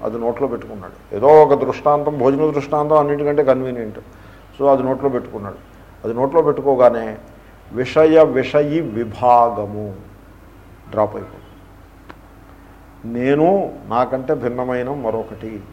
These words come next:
అనేటువంటి ఆ, ఆ డిస్టింక్షన్, ఆ డిఫరెన్షియేషను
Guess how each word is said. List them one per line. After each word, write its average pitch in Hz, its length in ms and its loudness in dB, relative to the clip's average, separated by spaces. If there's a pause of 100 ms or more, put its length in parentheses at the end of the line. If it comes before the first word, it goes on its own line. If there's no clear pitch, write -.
(240)
అనేటువంటి 120 520 -2
ఆ, 104 400 4 (280)
ఆ 104 60 0
డిస్టింక్షన్, 120 680 -2 (480)
ఆ 113 40 -4
డిఫరెన్షియేషను 143 1040 -4